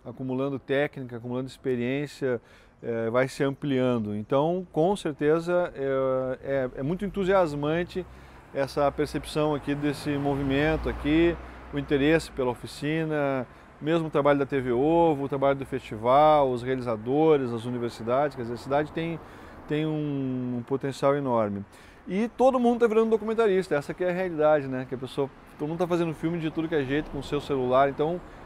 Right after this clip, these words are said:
é, democratizou muito e o interesse, o acesso. É,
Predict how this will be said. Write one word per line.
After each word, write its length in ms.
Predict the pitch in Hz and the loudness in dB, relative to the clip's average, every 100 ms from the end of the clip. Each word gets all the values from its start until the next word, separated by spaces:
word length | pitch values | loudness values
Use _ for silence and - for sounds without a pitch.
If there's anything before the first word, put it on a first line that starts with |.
| - - | -16 -6
é, 360 | 139 135 131 127 | 0 2 2 0
democratizou 880 | 151 175 175 180 - 156 135 170 160 | 0 0 2 2 2 -2 2 2 2
muito 500 | 135 135 - 113 98 - - - - | 0 -2 -6 -8 -8 -16 -20 -18 -8
e 800 | 123 120 117 113 110 107 110 110 | -4 -2 -2 -2 -4 -6 -6 -4
o 80 | 127 | -4
interesse, 680 | 131 147 131 151 175 - 139 | 0 2 4 4 2 0 -2
o 80 | |
acesso. 640 | 123 - 139 135 131 - 107 - - - - - - | -2 0 4 4 4 -4 -12 -12 -20 -20 -20 -20 -2
É, 720 | 160 156 156 151 151 147 143 | 2 4 6 6 6 6 4